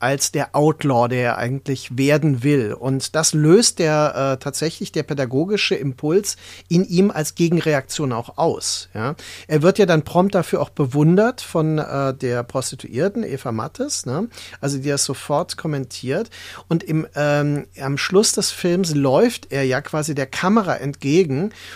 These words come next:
und er hat einen Mantel noch mal über dieser Lederjacke und das ist, hat was unheimlich von einer Outlaw-Ästhetik. Er hat diesen Schnurrbart und die langen Haare,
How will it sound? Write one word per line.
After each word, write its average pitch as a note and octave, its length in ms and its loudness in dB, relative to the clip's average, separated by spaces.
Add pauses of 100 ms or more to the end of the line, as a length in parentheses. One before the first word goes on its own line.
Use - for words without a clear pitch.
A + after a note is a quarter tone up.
(120)
und D3+ 100 0
er D#3+ 120 0
hat G3 120 -2
einen D3+ 220 2
Mantel F3+ 420 2
noch D3 220 -4
mal C#3+ 220 -4
über G3+ 300 4
dieser C#3+ 300 -2
Lederjacke C3 600 0
und B2+ 80 -4
das C3+ 160 -6
ist, - 180 -4
hat - 140 -12
was - 180 -6 (120)
unheimlich F3 560 2
von E3 180 -4
einer C#3 240 -6 (160)
Outlaw-Ästhetik. E3+ 880 -2
Er C#3 120 -2
hat D3 140 -8
diesen C#3 220 -6
Schnurrbart G3 680 0
und D3+ 100 -4
die C#3 100 -2
langen C#3+ 320 -4
Haare, C#3+ 440 -2